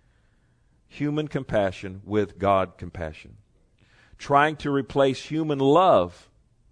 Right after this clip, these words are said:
with God's love. And as I said, this is very prophetic. I can tell you how it starts. I can tell you how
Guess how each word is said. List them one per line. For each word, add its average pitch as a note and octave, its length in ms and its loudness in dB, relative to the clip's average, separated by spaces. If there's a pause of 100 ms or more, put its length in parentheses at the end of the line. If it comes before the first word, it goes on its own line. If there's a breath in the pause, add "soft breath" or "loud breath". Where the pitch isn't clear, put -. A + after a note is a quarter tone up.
(300)
with A#2 480 0 (260)
God's A#2 380 2
love. F2 420 -8 (800)
And F#2+ 100 -10
as G2 180 -6
I G2+ 100 0
said, G#2 340 -2
this G2+ 180 -4
is G#2+ 80 -14
very A2 240 -2
prophetic. A2 560 -4
I G#2 100 -2
can G2+ 180 -14
tell A#2 280 0
you A#2 240 -4 (280 soft breath)
how B2+ 280 4
it - 80 -4
starts. - 720 -8 (140)
I G2 80 -10
can G#2 140 -12
tell A2+ 180 -4
you G#2+ 100 -6
how A#2 360 6